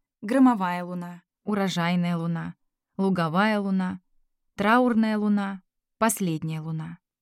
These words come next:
Ученые не пришли к единому мнению о предназначении лунного камня, но все соглашаются, что это что-то большее, чем лунный календарь. Вы видите эти символы?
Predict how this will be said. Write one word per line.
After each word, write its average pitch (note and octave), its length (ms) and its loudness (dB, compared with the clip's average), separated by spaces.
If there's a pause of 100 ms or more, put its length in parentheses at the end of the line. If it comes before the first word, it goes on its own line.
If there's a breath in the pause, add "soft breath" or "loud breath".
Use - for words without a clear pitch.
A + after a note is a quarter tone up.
(500)
Ученые D4 540 6
не C#4+ 140 10
пришли C#4 420 2
к - 80 -10
единому G3+ 460 6
мнению G#3+ 600 8
о G3 60 0
предназначении G#3+ 840 2
лунного F#3 360 2
камня, A#3+ 540 4 (260)
но D#4 160 4
все D#4+ 180 0
соглашаются, B3+ 680 2
что - 180 -4
это A3+ 300 2
что-то G#3+ 380 -2
большее, F#3+ 520 -2
чем F3+ 280 -2
лунный F#3+ 300 4
календарь. F#3 520 0 (720)
Вы A#3+ 180 2
видите C#4+ 420 2
эти F#3+ 140 -2
символы? F#3 560 -2